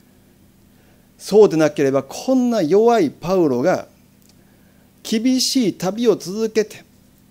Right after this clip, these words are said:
宣教をすることのできるはずがないではないか。力あるお方が共にいるんですよ。そのことを思い出しなさいと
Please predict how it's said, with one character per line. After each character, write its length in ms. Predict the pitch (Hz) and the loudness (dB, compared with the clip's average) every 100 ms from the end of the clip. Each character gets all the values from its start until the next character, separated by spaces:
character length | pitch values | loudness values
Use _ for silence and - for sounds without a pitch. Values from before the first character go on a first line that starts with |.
| _ _ _ | _ _ _
宣 380 | - - 147 170 | -12 -6 -4 -4
教 220 | 165 160 | -4 -4
を 40 | 147 | -6
す 160 | - | -6
る 100 | 185 | -6
こ 120 | 185 202 | -6 -6
と 120 | 180 | -8
の 160 | 127 | -8
で 180 | 110 175 | -4 -4
き 120 | - | -2
る 120 | 269 175 | -2 -2
は 180 | 170 202 | -4 -6
ず 140 | 247 | -4
が 100 | 233 | -4
な 160 | 220 202 | -2 -4
い 60 | |
で 100 | 131 | -6
は 60 | 117 | -10
な 120 | 120 | -16
い 60 | 131 | -18
か。 160 | 208 - _ _ _ _ _ _ _ _ _ - _ _ _ - | -20 -20 _ _ _ _ _ _ _ _ _ -20 _ _ _ -8
力 440 | - - 151 147 | -6 -4 -2 0
あ 40 | 135 | 0
る 140 | 120 | -2
お 80 | 117 | -6
方 260 | 131 - | -10 -16
が 120 | 139 123 | -16 -14
共 280 | 139 170 | -10 -8
に 120 | 202 214 | -6 -6
い 40 | |
る 120 | 240 | -6
ん 80 | 226 | -6
で 100 | 180 | -8
す 140 | - | -6
よ。 140 | 208 220 - _ _ _ _ _ _ _ _ | -6 -6 -10 _ _ _ _ _ _ _ _
そ 160 | - 165 | -10 -4
の 160 | 190 220 | -4 -4
こ 120 | 226 | -8
と 220 | - 226 | -6 -6
を 40 | |
思 200 | 180 147 | -2 -2
い 20 | 143 | -2
出 100 | 131 | -4
し 140 | - | -10
な 80 | 143 | -14
さ 180 | - 214 | -10 -12
い 60 | |
と 120 | - | -12